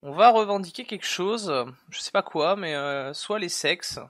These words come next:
pourquoi pas. On a beaucoup de gens pour le Lotian aussi.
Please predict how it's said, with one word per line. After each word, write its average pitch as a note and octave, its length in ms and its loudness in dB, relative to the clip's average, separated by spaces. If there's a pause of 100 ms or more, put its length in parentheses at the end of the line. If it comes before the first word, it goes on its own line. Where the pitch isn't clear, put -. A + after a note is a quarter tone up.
(140)
pourquoi D#3 320 -6
pas. C#3 360 0 (1400)
On B2+ 60 -12
a B2+ 60 -8
beaucoup G3 240 -12
de F3 40 -12
gens G#3 140 -2
pour E3+ 140 -6
le A#2+ 80 -2
Lotian F3+ 540 -4
aussi. - 540 -10